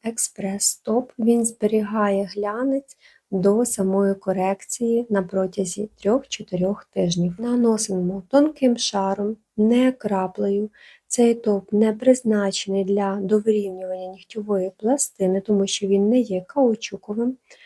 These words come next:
Тоненький шар забезпечить нам рівномірне нанесення і глянець на нігтиках. Надлишок топу просто стече на вільний край, і ваші нігтики будуть виглядати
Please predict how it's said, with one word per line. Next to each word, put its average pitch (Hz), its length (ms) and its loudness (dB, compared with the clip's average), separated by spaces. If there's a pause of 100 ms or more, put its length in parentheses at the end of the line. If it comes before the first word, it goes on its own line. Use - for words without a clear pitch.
(260)
Тоненький 208 580 4
шар 262 420 0
забезпечить 196 880 -4
нам 190 380 -2
рівномірне 202 640 4
нанесення 233 800 -2 (420)
і 285 200 4
глянець 208 760 2
на 220 100 4
нігтиках. 185 800 -2 (340)
Надлишок 220 880 2
топу 277 460 4
просто 220 720 0
стече 208 600 0
на 202 180 2
вільний 196 420 4
край, 247 440 -2
і 214 100 4
ваші 196 360 0
нігтики 247 600 2
будуть 214 600 0
виглядати 196 720 -4